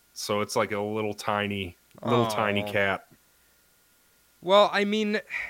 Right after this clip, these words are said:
Speaker 2: that's not that surprising because even when she was a kitten, really tiny and petite,
Speaker 1: Yeah.
Speaker 2: just a tiny-ass little cat. I
Speaker 1: I'm a big fan, though. I like it. I, I'll take a small cat.
Speaker 2: Five pounds, that's a, that's a good weight for a cat right there.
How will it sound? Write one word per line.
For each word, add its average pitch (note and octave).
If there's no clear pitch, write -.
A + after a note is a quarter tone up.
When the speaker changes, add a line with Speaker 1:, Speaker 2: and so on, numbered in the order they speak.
Speaker 2:
that's F3
not F#3+
that D#3+
surprising B2
because C#3+
even E3
when E3
she D#3+
was C#3
a A#2
kitten, A2+
really D3+
tiny D3
and B2+
petite, -
Speaker 1:
Yeah. F#2+
Speaker 2:
just -
a G#2+
tiny-ass C3
little A2
cat. A#2
I C3+
Speaker 1:
I'm C#3
a E3
big A#2
fan, B2+
though. F#2+
I A2+
like B2
it. G#2
I, A#2+
I'll B2
take B2
a -
small G2+
cat. G2
Speaker 2:
Five F#3
pounds, F#3+
that's D3
a, E3+
that's D#3
a B2+
good C#3+
weight D3
for A2+
a G2
cat B2+
right G#2+
there. G2